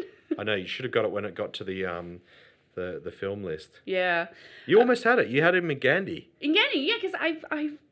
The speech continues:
Speaker 1: I, I've seen Gandhi.
Speaker 2: Yeah.
Speaker 1: Yeah, and,
Speaker 2: Shame.
Speaker 1: like, I,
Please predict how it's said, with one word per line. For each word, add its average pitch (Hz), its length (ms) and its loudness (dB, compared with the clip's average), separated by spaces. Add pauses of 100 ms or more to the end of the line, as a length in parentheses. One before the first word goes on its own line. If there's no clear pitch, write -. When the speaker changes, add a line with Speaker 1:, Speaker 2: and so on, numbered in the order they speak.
(100)
Speaker 1:
I, 330 260 -6 (140)
I've - 140 -18
seen 392 400 -8
Gandhi. 269 600 -10
Speaker 2:
Yeah. 113 340 2 (100)
Speaker 1:
Yeah, 330 500 0
and, 277 160 0 (160)
Speaker 2:
Shame. - 140 -10
Speaker 1:
like, 277 280 -4
I, - 120 -6